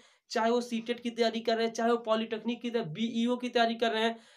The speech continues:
ए-, एसएससी की तैयारी कर रहे हैं, बैंक, रेलवे, कुछ की भी तैयारी कर रहे हैं, आपका जो कमजोर सब्जेक्ट है,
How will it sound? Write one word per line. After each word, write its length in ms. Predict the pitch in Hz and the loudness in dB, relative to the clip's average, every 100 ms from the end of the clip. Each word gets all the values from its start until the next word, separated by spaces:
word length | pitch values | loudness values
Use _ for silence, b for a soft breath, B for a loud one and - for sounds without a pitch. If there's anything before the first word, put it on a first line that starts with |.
| B - | B -2
ए-, 360 | 208 226 - | 2 2 2
एसएससी 460 | 214 220 220 - 262 | -2 -2 -6 -4 -4
की 100 | 247 | -4
तैयारी 340 | 247 233 226 | 0 2 2
कर 140 | 226 233 | 0 0
रहे 80 | 226 | 0
हैं, 80 | |
बैंक, 400 | 156 220 247 262 | 2 6 6 6
रेलवे, 360 | 240 214 226 269 | 0 2 2 0
कुछ 260 | - 240 - | -2 -6 -4
की 120 | 294 | -2
भी 120 | 277 | -2
तैयारी 300 | 269 240 226 | 2 4 4
कर 160 | 226 202 | 0 2
रहे 140 | 208 | 4
हैं, 200 | 247 277 B B _ | 2 2 B B _
आपका 440 | 185 226 269 - 269 | 2 4 4 4 2
जो 220 | 240 262 | 2 -4
कमजोर 400 | 240 240 226 262 | -2 -2 0 -2
सब्जेक्ट 460 | 254 233 240 233 247 | -2 0 0 2 2
है, 280 | 226 - | 2 0